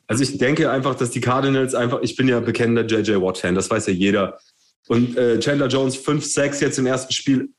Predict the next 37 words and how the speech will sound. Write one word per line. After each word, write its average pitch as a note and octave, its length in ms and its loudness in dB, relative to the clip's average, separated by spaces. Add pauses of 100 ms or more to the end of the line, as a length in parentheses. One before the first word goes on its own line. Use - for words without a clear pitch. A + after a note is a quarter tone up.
der A#2 140 2
wird D3 180 -2
nächste, C#3+ 640 2
nächste C3+ 260 0
Woche B2+ 160 0
kriegt - 300 -4
der C#3+ 100 4
mehr C3 160 2
Protection, B2+ 500 -2
einfach B2+ 220 0
damit B2+ 200 0
das B2 120 -2
nicht B2 140 -2
nochmal B2 180 2
passiert C3 300 0
und B2+ 80 2
dann A#2+ 80 0
kommt A#2+ 160 -4
von B2 100 0
der A2 120 0
anderen A#2 200 2
Seite A2+ 220 -2
J A2 240 2
J F#2 160 2
Watt. F2 200 -4 (560)
So. - 480 0 (1800)
Also, A#2+ 440 0 (440)
entschuldige D3+ 420 2
mal, G2+ 320 2
aber, A2+ 400 0 (560)
ey, C3+ 100 2
o-, D3+ 240 0
original, C#3+ 380 2
bevor D3+ 280 0
ich D#3 100 0
mich - 320 -4 (100)
gegen C#3 580 0